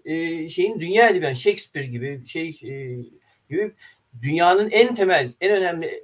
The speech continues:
e, yazarlarından biri olarak ilan ediyor ve bu, e, ve diğer şeylerle beraber, yani Rus halkındaki, e, özün,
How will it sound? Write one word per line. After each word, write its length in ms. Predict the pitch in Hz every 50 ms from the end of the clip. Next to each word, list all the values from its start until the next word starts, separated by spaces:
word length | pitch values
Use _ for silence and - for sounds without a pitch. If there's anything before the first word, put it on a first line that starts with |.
| _ _ _
e, 80 | 131 135
yazarlarından 800 | 131 123 131 139 131 139 151 143 139 147 160 202 233 233 214
biri 380 | 175 196 208 226 208 - - _ _ _ _ _ _ _ _ _
olarak 420 | - 123 123 120 110 98 - _ _ _
ilan 320 | - 123 120 131 156 190 214
ediyor 400 | 240 233 214 247 269 285 302 294 _ _ - _ _ _ 127
ve 240 | 135 180 175 170
bu, 280 | 196 262 320 349 381 - _ _ _ _ _ _ _ _ _ _ _ _ 156
e, 260 | 160 165 156 156 151 143 147 - _
ve 200 | 135 160 160 147
diğer 520 | 160 202 214 202 165 131 120 - - _ _ _ _ _
şeylerle 540 | 127 - 151 143 147 156 196 214 214 214 175
beraber, 260 | 160 143 139 123 123
yani 160 | 123 120 123 151
Rus 160 | 170 - -
halkındaki, 920 | - 170 160 156 - - 165 160 151 156 160 156 - 185 180 156 - _ -
e, 300 | 131 131 127 120 110 - _ _
özün, 500 | - 135 135 131 147 185 185 147 120 117